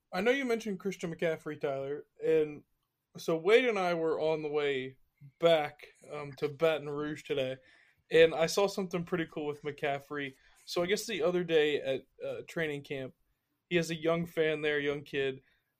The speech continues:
uh, that brought a poster, and Christian McCaffrey's favorite, he, he's claimed that his favorite, uh, cheat snack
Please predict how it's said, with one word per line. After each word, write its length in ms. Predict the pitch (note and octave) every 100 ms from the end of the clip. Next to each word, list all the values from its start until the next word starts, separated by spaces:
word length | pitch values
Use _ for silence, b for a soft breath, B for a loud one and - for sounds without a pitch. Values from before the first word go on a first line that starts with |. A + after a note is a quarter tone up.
| _ -
uh, 220 | A#2+ A#2 D3+
that 240 | D#3 -
brought 200 | D#3+ D#3
a 20 |
poster, 600 | D3+ D#3 C#3+ - D3+ C#3+
and 340 | - C#3 C#3 - _ _ _ _ _
Christian 360 | - G#3 G#3 G3+
McCaffrey's 1000 | F3 - F3+ F3 - D#3 C#3 C3 C3+ - -
favorite, 520 | - E3+ E3+ E3 D3+ - -
he, 220 | E3 -
he's 460 | C#3+ D3 C#3+ - - _ _
claimed 440 | - G#3+ F#3+ D#3+ D3+
that 140 | D3
his 180 | D3+ - _ _ _ _
favorite, 640 | - G3 F#3+ F3+ D#3 - _
uh, 260 | C3 C#3+ - -
cheat 460 | - - A3 F3+ E3+
snack 640 | F3 - E3 C#3+ C#3 -